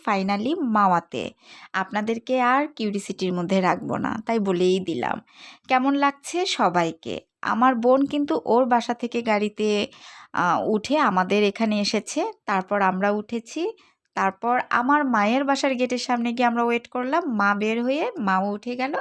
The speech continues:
এখন চলে আসছি মাওয়া ঘাটে। তো পরিবারের সবাই হুটজুট এরকম প্ল্যানিং করলে কিন্তু ভীষণ ভালো লাগে। আর এই তো আমাদের ইলিশ মাছগুলো আমার ভাই কিন্তু পছন্দ করে নিয়ে নিয়েছে। এখানে ছয় পিস ইলিশ আছে, per piece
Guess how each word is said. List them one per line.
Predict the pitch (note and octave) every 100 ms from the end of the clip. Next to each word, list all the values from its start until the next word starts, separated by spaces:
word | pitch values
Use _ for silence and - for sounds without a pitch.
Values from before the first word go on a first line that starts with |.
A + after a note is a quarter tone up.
| -
এখন | G3 - G#3+
চলে | G3+ F#3+
আসছি | F#3 F#3 - F4+
মাওয়া | A3 C#3+
ঘাটে। | - F3+ - - _ _ - - - - - -
তো | D4+ D4+ D#4+ - _ _ _ _
পরিবারের | D4 D#4 D#4 D#4+
সবাই | D#4+ E4 C#4+ C#4+ D#4+
হুটজুট | C4+ G#3+ B3+ B3+
এরকম | A#3+ A#3+ A#3+ A#3
প্ল্যানিং | A3 G#3+ A3
করলে | A3+ A3 A3
কিন্তু | A3+ A3+ A3+ D#4
ভীষণ | A#3 - F3
ভালো | F3 D#3 C3+
লাগে। | A2 - F#2 - - - -
আর | - A#3+
এই | B3+
তো | C#4
আমাদের | C4+ C4+ C#4
ইলিশ | C#4 C4+ C#4
মাছগুলো | C#4 C#4 C#4 - D4 F#4 -
আমার | G3+ G3+ F#3+
ভাই | G3+ G3+
কিন্তু | G3+ A3 A3
পছন্দ | G3+ - A3+ A3+
করে | A3 A3
নিয়ে | A3+ B3+
নিয়েছে। | A#3+ A#3 A3+ - C5 C5+
এখানে | - G3+ F#3+ F#3
ছয় | - A#3
পিস | A3+ A3+ A3 -
ইলিশ | - F3 F3
আছে, | - - - - - - - - -
per | B3 B3+ B3+ A3+
piece | A#3 A#3 -